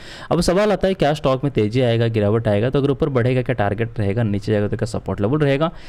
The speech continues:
सभी कंडीशन को इस वीडियो में क्लियरली समझने वाले हैं। तो इस वीडियो को कंप्लीटली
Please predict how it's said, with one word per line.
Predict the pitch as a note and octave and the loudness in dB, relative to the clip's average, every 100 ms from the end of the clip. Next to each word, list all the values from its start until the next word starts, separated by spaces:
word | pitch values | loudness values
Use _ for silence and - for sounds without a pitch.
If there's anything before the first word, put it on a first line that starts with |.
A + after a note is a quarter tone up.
| - - | -16 -8
सभी | - E3 F#3+ | -2 0 2
कंडीशन | E3+ E3+ F3 F3 | 2 0 0 0
को | E3+ | -2
इस | D#3 | -2
वीडियो | A2 A#2+ C#3 | 0 0 2
में | C3+ C#3 | 0 0
क्लियरली | A#2 A2+ - | 2 2 0
समझने | - G2+ G2+ C3 | 0 0 0 0
वाले | D3 B2+ | 0 0
हैं। | E3+ | 0
तो | D3 | 0
इस | A#2+ | 2
वीडियो | A#2 C#3+ E3 | 0 2 0
को | E3+ | -2
कंप्लीटली | C#3+ G#2+ A2+ A#2+ A#2+ E3 | -2 -2 -2 -2 0 -2